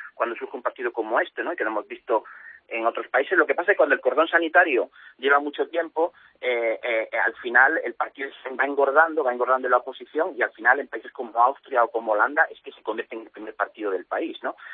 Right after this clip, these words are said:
Entonces hay que tener cuidado con eso. Quizá, quizá tiene más sentido lo que están haciendo los escandinavos, que es no, no criminalizar tanto el partido A F D y no llegar a, digamos, a, a aceptarlo como uno más,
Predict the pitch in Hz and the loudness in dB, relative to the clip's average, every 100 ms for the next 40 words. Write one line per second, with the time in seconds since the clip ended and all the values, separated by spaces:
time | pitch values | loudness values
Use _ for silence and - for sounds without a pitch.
0 | - - 123 160 202 190 170 175 156 151 | -18 -12 -2 -2 -2 -2 -2 -2 4 4
1 | 151 120 117 - 98 _ _ _ 127 - | 4 0 -4 -6 -10 _ _ _ -18 0
2 | 160 190 190 - - 165 165 156 151 - | 4 4 2 -12 -14 -10 -6 -2 -2 -2
3 | 135 131 151 143 135 - - _ _ - | -8 -6 -2 4 4 4 -16 _ _ -2
4 | 131 127 147 139 - 139 131 123 - 120 | -2 0 0 0 0 -2 -2 -4 -2 -2
5 | 120 151 139 - 127 127 127 131 135 123 | 4 4 4 0 -2 -2 -2 -2 -2 -12
6 | 123 127 135 131 120 _ _ 160 139 127 | -2 2 4 2 0 _ _ -8 0 0
7 | 123 139 131 147 143 123 120 - 156 143 | 0 0 2 2 0 -4 -2 -2 -2 2
8 | 127 - 131 135 165 160 214 - _ _ | 4 4 2 0 -6 -2 -2 -2 _ _
9 | - _ _ 147 123 127 120 123 117 - | -20 _ _ -4 -2 -2 -2 0 -2 -4
10 | 123 120 120 - 110 104 _ _ 117 - | -4 -4 -4 -4 -4 -4 _ _ -14 -10
11 | 117 - 143 151 - 123 139 156 156 160 | -12 -2 0 2 0 -2 -2 -2 2 0